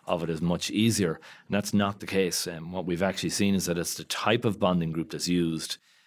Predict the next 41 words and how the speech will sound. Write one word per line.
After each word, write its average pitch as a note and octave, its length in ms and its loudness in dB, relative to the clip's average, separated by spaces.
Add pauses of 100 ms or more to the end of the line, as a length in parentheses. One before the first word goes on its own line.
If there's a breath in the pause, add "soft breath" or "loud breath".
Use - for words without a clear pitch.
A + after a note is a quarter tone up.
So D#2+ 380 -2 (140 loud breath)
the - 80 -6
type G#2+ 320 4
of G2 80 0
amino G#2 440 6
acid, G#2 300 0 (140)
but - 160 -12
particularly - 460 0
when F2+ 100 0
you E2 60 -2
get F#2 200 -2
into E2+ 440 -6 (220)
peptide-based E2 640 0
technologies D#2+ 560 -4
like E2+ 180 -4
we F#2+ 80 -8
see F#2+ 180 2
with E2+ 180 -4
bioplexes, F#2 720 -2 (460 loud breath)
it's - 200 -4
the A2 120 4
actual G#2+ 280 2
amino F#2+ 360 6
acid G2 300 4
sequence A#2+ 560 0
in E2 140 -2
those D2 180 -6
peptides. - 460 -8
So F2 180 2
it's E2+ 160 -2
even G#2 240 4
more F#2+ 380 4
fundamental F#2+ 640 0
than D#2+ 160 -2
we E2+ 80 -4
would E2 160 -8
have D#2+ 100 -4
thought F2 300 0
in D#2+ 80 -8
the D2+ 80 -8
past. - 480 -8